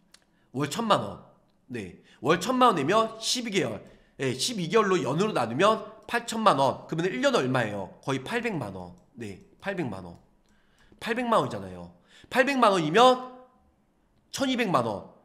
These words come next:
네, 일억 이천 내고 팔백만 원 수익률 있다는 거죠. 네, 팔백만 원. 그래서 어마무시하다는 겁니다. 십팔 프로. 그렇기 때문에 팔천만 원 이자가 생기기 때문에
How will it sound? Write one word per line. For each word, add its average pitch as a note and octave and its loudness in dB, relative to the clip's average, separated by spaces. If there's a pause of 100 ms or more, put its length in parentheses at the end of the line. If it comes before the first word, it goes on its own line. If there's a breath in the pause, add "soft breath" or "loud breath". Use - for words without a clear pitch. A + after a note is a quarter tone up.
네, A#2 -6 (240)
일억 B3+ -2
이천 G#3 -2
내고 F#3+ 2
팔백만 A3+ 0
원 G#3 0
수익률 A#3+ -4
있다는 C3+ -4
거죠. F#2+ -16 (320)
네, G2 -12 (140)
팔백만 A#2 -8
원. F2 -18 (160)
그래서 E3+ 0
어마무시하다는 D#3+ 0
겁니다. G2+ -12
십팔 - -8
프로. F#2 -16 (280 soft breath)
그렇기 G3+ 0
때문에 G3+ 0
팔천만 B3 0
원 E3 -4
이자가 D#3+ 0
생기기 A#3 -6
때문에 D#3+ 2